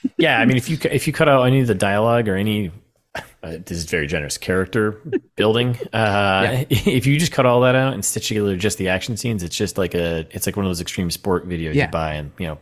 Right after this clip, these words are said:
Speaker 2: put on a background like we talked about in the trailer trash.
Speaker 1: Right.
Speaker 2: So.
Speaker 1: And it's the bulk length of the movie, like, probably a,
Speaker 2: Yes.
Speaker 1: a feature film of, <laughs> of that.
Speaker 2: Yeah. <laughs> Yeah. Snowboarding.
Speaker 1: Yeah.
Speaker 2: Cool.
Speaker 1: Um, okay. Uh, anyway, <laughs> where I'm going with this is, uh, Chasing Mavericks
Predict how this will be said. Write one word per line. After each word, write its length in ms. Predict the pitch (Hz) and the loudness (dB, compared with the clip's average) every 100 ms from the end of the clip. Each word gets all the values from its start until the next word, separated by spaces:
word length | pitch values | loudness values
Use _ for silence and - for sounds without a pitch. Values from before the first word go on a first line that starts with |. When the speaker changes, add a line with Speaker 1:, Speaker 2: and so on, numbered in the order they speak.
| _ | _
Speaker 2:
put 140 | 87 | -10
on 80 | 78 | -8
a 40 | |
background 360 | 76 82 71 67 | -4 -6 -6 -14
like 140 | 71 - | -14 -18
we 40 | |
talked 240 | - - | -16 -16
about 180 | - 64 | -14 -16
in 40 | 67 | -16
the 160 | 67 65 - | -18 -18 -16
trailer 260 | - 71 | -12 -12
trash. 220 | - - | -14 -6
Speaker 1:
Right. 160 | 131 107 | -4 -4
Speaker 2:
So. 120 | - - | -6 0
Speaker 1:
And 100 | 156 | 2
it's 120 | 165 | 4
the 100 | 165 | 2
bulk 320 | 139 160 147 | 4 4 2
length 340 | 131 131 135 - | 0 2 2 0
of 120 | 98 | -2
the 60 | 107 | 0
movie, 280 | 107 78 - | -2 -6 -8
like, 140 | 107 | -2
probably 220 | 175 160 147 | 2 4 4
a, 80 | 123 _ - | 0 _ -4
Speaker 2:
Yes. 180 | 90 - | -2 0
Speaker 1:
a 60 | |
feature 300 | 151 196 - | 4 4 4
film 300 | 139 143 120 110 | 2 2 2 0
of, 300 | 98 104 117 - 139 | -4 -6 -12 -10 -6
<laughs> 260 | - 185 - | 0 0 0
of 220 | 135 107 | -2 -2
that. 200 | 110 90 - | -4 -6 -2
Speaker 2:
Yeah. 280 | 117 110 - - | 2 2 2 -6
<laughs> 180 | - - | -6 -4
Yeah. 220 | 139 78 - - _ - | 0 -2 -2 -12 _ -12
Snowboarding. 680 | - 92 87 80 78 73 69 - - | -8 -4 -4 -4 -6 -8 -14 -12 -4
Speaker 1:
Yeah. 100 | 87 | -2
Speaker 2:
Cool. 300 | 85 76 _ _ - - _ - | -2 -6 _ _ -20 -20 _ -2
Speaker 1:
Um, 500 | 127 117 110 110 90 - | 0 2 2 0 -6 -6
okay. 180 | 156 120 - | -4 -4 -6
Uh, 260 | 104 139 127 | -4 0 2
anyway, 360 | 170 143 104 127 - - - - | 2 0 0 -2 -4 -2 -2 2
<laughs> 440 | 494 - 392 359 220 | 0 0 -10 -12 0
where 160 | 143 | 4
I'm 100 | 196 | 4
going 260 | 185 180 156 | 6 6 6
with 140 | 123 | 4
this 240 | - 113 - | 4 0 0
is, 480 | 120 117 110 107 - - | 0 2 0 -2 -8 -10
uh, 120 | 98 - | -10 -8
Chasing 420 | - 190 196 151 | 0 2 2 2
Mavericks 720 | 120 120 107 80 107 - - | 4 2 0 -4 -6 -8 -14